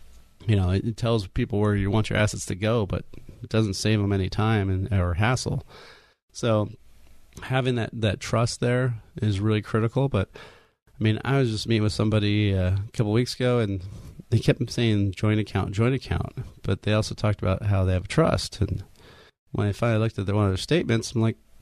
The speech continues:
"This is actually a joint account. And that's, I guess that's why you guys are calling it that, but you have a trust." <laughs> You know, you, this, this account needs to be in there 'cause that tr-, that account being outside of the trust would trigger a probate on its own.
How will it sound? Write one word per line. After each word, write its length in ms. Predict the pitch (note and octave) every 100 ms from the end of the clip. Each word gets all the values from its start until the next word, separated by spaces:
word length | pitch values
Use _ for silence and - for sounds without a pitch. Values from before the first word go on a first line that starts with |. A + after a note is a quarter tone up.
| - - _ -
"This 200 | C3 -
is 100 | F#3+
actually 320 | C#3 F3+ D3
a 40 | C3
joint 240 | B2+ B2+
account. 380 | A2 D#3 D3 -
And 100 | F#2+
that's, 220 | A2 -
I 120 | A2+ G#2+
guess 160 | A#2
that's 140 | A#2 A#2+
why 100 | A2+
you 140 | G#2+
guys 100 | G2
are 60 | F#2
calling 320 | - D3+ D3+
it 100 | F#2
that, 220 | F#2 -
but 180 | G2 - - -
you 60 | B2+
have 100 | G3+
a 60 | -
trust." 560 | - - - - - - - - -
<laughs> 60 | - - -
You 100 | A2+ A2+
know, 120 | A#2 - - G#3+ G3
you, 120 | - A#2
this, 220 | D3 -
this 240 | - E3 -
account 200 | D#3+ D3
needs 120 | C3+
to 40 |
be 160 | C3+ C#3+
in 100 | E3+
there 140 | A#2+
'cause 200 | F#2+ A#2 - - - _ -
that 320 | B2 D3 C3
tr-, 140 | -
that 240 | B2 C3 C#3
account 480 | B2+ B2+ B2+ - B2
being 200 | G#2 -
outside 340 | A2+ - B2
of 80 | A#2
the 60 |
trust 480 | G#2+ - C#3 - - - - -
would 120 | G2+
trigger 360 | - C3+ C3 A2+
a 40 |
probate 440 | - A2 A2 G2 -
on 180 | G2
its 140 | F#2+ F#2
own. 260 | E2+ -